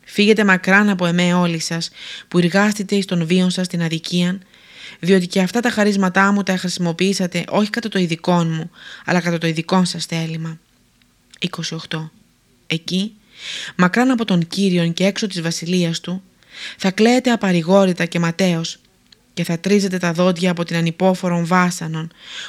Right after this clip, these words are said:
όταν θα ειδείτε τον Αβραάμ και τον Ισαάκ και τον Ιακώβ και όλους τους προφήτας μέσα στην βασιλεία του Θεού, και τους εαυτούς σας να αποκλείονται και να διώχνονται έξω από αυτήν. Είκοσι εννέα.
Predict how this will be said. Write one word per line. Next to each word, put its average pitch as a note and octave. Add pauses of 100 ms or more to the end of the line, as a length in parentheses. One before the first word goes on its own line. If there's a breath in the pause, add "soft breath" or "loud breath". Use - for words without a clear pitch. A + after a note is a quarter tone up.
όταν F#3
θα F3+
ειδείτε F3+
τον F#3+
Αβραάμ F3
και F#3+
τον E3+
Ισαάκ E3 (120)
και -
τον E3
Ιακώβ E3+ (580 loud breath)
και -
όλους B3
τους -
προφήτας F#3+
μέσα F#3+
στην F3+
βασιλεία F3
του F3+
Θεού, E3+ (640 loud breath)
και G#3
τους F3+
εαυτούς G#3+
σας A#3+
να G#3
αποκλείονται F3+
και E3+
να F3
διώχνονται F3
έξω F#3
από D#3+
αυτήν. E3 (880)
Είκοσι E3
εννέα. E3